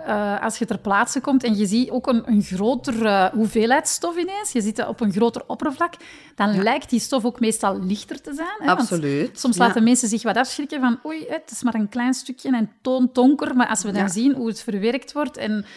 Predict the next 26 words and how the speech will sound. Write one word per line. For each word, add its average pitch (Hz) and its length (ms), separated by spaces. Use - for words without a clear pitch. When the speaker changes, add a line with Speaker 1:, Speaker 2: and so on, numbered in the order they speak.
Speaker 1:
soms 247 220
hebben 233 180
we 220 60
wel 226 160
een 220 80
groter 233 340
pand 240 280
om 277 100
te 277 100
laten 269 240
zien, 269 220
en 240 120
dan 233 100
schrikken 233 340
mensen 254 240
toch 247 140
altijd 247 300
wel, 247 140
of, - 220
allee, 202 280
in 202 120
de 196 60
positieve 240 520
zin, 254 220
van, 220 140
"Oh, - 180